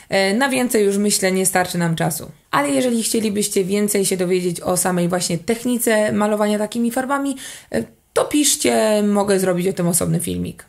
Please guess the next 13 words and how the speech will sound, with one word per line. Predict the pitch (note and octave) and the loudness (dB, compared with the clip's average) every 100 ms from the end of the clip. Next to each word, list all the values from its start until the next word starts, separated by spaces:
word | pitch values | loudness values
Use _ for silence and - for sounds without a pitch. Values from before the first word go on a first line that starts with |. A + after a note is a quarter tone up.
| _ | _
A | C#4+ | -2
więc | C#4 B3+ | 0 0
z | |
najważniejszych | A#3 C#4+ C4 B3+ B3 A#3 F#3+ | 0 0 0 0 0 -2 0
rzeczy | G3+ G3 G3 G3 | -2 0 -2 -2
to | - F#3 | -2 -2
zdecydowanie | F#3 B3 B3+ C4 C4 C4 B3+ B3 - _ E4+ - | 0 -2 -2 -2 -2 -2 -2 -4 -6 _ -20 -14
polecam | - D#4+ D4 C4+ | -2 0 0 0
zaopatrzyć | B3+ B3+ A#3 A3+ G#3+ G3 | 0 0 0 0 -2 -2
się | - G3 F#3 F#3 | 0 0 0 -2
w | - _ | -12 _
po | - | -6
prostu | - F3+ F3 - F3+ G3 | -2 -2 -2 -4 -4 -4